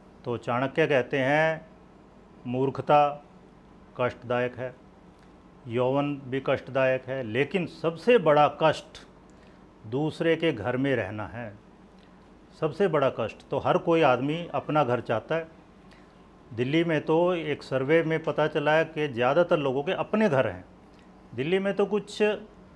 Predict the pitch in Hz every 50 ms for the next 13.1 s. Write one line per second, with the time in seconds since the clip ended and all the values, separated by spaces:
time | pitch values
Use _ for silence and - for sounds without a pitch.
0 | - - - 120 123 139 175 202 214 208 208 190 165 - - 160 165 190 190 202
1 | 185 113 139 175 165 - 185 180 180 180 190 190 180 143 143 117 - 135 117 -
2 | - 117 101 98 - - - - - - - - - - - - - - - -
3 | - - - - - - - - - - - - 156 156 165 175 170 147 147 147
4 | 151 165 175 170 151 135 143 143 143 151 160 165 - 175 - - 160 143 139 147
5 | 143 165 165 170 175 175 131 127 127 127 147 175 185 - - - - - - -
6 | - - - - - - - 151 147 143 139 117 131 147 165 170 170 175 170 -
7 | - - - - - - - - - - 165 - - - - 180 175 156 143 139
8 | 143 147 147 160 160 160 165 160 160 - - - - - - 139 113 135 151 160
9 | 160 - - 175 175 165 156 - - 120 104 - - - - - - - - -
10 | - - - - - - - 131 143 170 175 175 139 139 131 143 131 156 151 151
11 | 180 170 160 143 143 143 147 143 147 143 135 135 127 117 131 143 160 175 180 175
12 | 175 - - 147 117 107 139 143 156 170 190 196 190 185 175 160 156 147 165 170
13 | 180